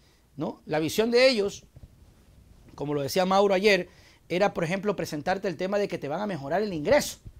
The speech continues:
¿verdad? Como vas a tener ingreso, trabajo y prosperidad, ya no vas a depender del Estado, sino que vas a poder ir y pagar tu propio sistema, sea de educación, sea de salud, sea de seguridad,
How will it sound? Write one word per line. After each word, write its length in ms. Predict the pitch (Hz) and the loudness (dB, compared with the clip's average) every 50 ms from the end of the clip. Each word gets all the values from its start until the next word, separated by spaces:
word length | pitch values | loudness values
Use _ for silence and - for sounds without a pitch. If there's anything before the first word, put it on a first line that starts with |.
| - _ _ _ _ _ _ _ | -20 _ _ _ _ _ _ _
¿verdad? 240 | - - 165 208 190 | -4 0 2 2 2
Como 180 | - 156 147 135 | 0 -2 -4 0
vas 140 | 160 196 | 2 2
a 100 | 240 240 | 2 2
tener 220 | 233 220 220 240 240 | 2 0 0 0 0
ingreso, 460 | 226 190 180 190 254 247 - 233 196 | -2 -2 -4 -4 -4 -2 -2 -4 -4
trabajo 320 | 185 165 165 233 254 233 | -2 0 2 2 2 2
y 40 | 240 | 0
prosperidad, 640 | - 208 180 - - 156 151 196 320 349 - - - - - - - _ _ | -4 -6 -6 -8 -6 0 4 6 6 6 6 2 -12 -18 -20 -20 -20 _ _
ya 140 | - - 180 | -6 -4 -4
no 80 | 196 196 | -2 0
vas 160 | 196 196 196 | -2 0 0
a 40 | 214 | 0
depender 380 | 202 - - 160 147 156 190 | -2 -2 -2 -4 -4 -4 -4
del 140 | 185 196 165 | -4 -4 -4
Estado, 480 | 151 - - 233 233 214 165 165 180 - - - - | -6 -2 4 6 6 6 6 4 0 -6 -12 -20 -20
sino 240 | - - 151 156 156 | -14 -10 -8 -8 -6
que 80 | 160 170 | -2 -2
vas 120 | 170 170 | -2 -2
a 100 | 180 175 | -2 -4
poder 280 | - 156 160 165 165 - - | -4 -4 -2 -2 -4 -4 -4
ir 200 | 226 262 254 - | -4 -4 -4 -6
y 100 | - 190 | -8 -10
pagar 320 | - - 151 147 175 190 190 | -8 -8 -6 -4 -4 -4 -4
tu 160 | - 180 - | -6 -8 -8
propio 460 | - 170 185 180 180 190 190 185 - - | -6 -6 -6 -4 -4 -4 -4 -4 -6 -8
sistema, 580 | - - 143 - - - 175 180 180 185 180 - - - - - | -14 -14 -14 -10 -6 -4 -2 -2 -2 -4 -6 -10 -16 -20 -20 -20
sea 280 | - - - 294 277 247 | -12 -2 2 4 4 6
de 120 | 214 208 | 6 4
educación, 840 | 196 180 180 175 175 165 - - - 180 180 185 180 180 180 185 | 4 2 0 0 -2 -4 -4 -4 -2 0 4 4 4 4 4 0
sea 260 | - - 240 233 214 196 | -2 -2 2 2 2 2
de 100 | 180 175 | 2 0
salud, 500 | - - 151 147 156 175 175 175 170 170 - - - _ | -4 -4 -4 -2 0 0 0 0 0 -4 -10 -20 -20 _
sea 280 | - - - 226 233 220 | -16 -2 2 6 6 6
de 120 | 208 190 | 6 4
seguridad, 680 | - - 160 151 151 143 151 147 160 175 185 190 185 - | 0 -2 -6 -6 -6 -6 -4 -2 2 2 4 2 2 -2